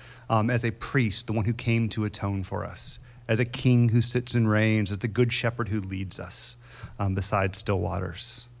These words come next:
Um, and then we move from there into a more relational look at Jesus. We considered him as the one who heals us, who draws us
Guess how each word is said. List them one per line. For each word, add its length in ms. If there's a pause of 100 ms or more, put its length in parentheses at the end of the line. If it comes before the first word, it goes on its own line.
(520)
Um, 140
and 100
then 80
we 120
move 320
from 240
there 340
into 600
a 80
more 180
relational 720
look 160
at 60
Jesus. 280
We 80
considered 320
him 100
as 120
the 60
one 180
who 140
heals 580
us, 160
who 80
draws 500
us 160